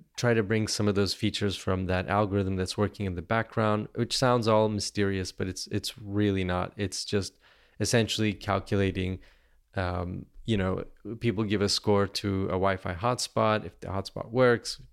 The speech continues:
connection information. It's basically evaluating based on that. But I, I wanted to make that a little bit more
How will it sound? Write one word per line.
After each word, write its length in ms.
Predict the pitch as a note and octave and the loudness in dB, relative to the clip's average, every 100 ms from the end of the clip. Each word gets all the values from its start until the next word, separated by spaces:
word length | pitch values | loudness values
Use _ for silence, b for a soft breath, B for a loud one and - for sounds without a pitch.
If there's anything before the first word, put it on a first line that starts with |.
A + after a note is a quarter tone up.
| - | -8
connection 400 | G#2+ G#2 - G#2 | -2 -2 -2 -6
information. 720 | F#2+ G2+ A#2 A#2+ - A2 G#2 B B _ | -4 0 2 2 2 0 -2 B B _
It's 100 | - | 2
basically 420 | C3 A#2 A#2+ A2 | 4 4 2 2
evaluating 640 | G2 G2+ G#2 G2+ G2+ G2 | 4 4 4 2 2 0
based 320 | F2+ F#2+ F#2 F#2+ | -2 -2 -2 -6
on 140 | F#2 | -4
that. 260 | F#2+ - A#2 | -4 -4 -2
But 120 | A2 | 0
I, 80 | A2 | 2
I 240 | - B2+ | 2 2
wanted 260 | C3 C3 A2+ | 2 0 0
to 100 | A2+ | 0
make 200 | A2 A2 | 0 0
that 120 | G#2 | 0
a 80 | G#2 | 2
little 180 | G#2 | 0
bit 180 | F#2 G2+ | 0 -2
more 380 | G2+ F#2+ F2+ F2 | 0 -2 -2 -6